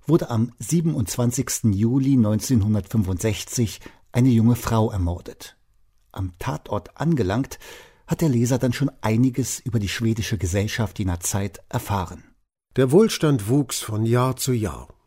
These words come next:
Speaker 2: egal welche Maßstäbe man anlegte. Privater Konsum oder Durchschnittseinkommen oder durchschnittlicher Stundenlohn, Anzahl der Telefone oder der Fernsehgeräte oder der Privatautos.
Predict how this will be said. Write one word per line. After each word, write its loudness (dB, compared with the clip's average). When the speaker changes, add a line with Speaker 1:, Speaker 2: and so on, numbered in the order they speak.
Speaker 2:
egal 4
welche 2
Maßstäbe 0
man -6
anlegte. -8
Privater 2
Konsum 4
oder -8
Durchschnittseinkommen 2
oder 2
durchschnittlicher 0
Stundenlohn, 6
Anzahl 0
der -2
Telefone 2
oder -6
der -8
Fernsehgeräte 2
oder 4
der -2
Privatautos. -8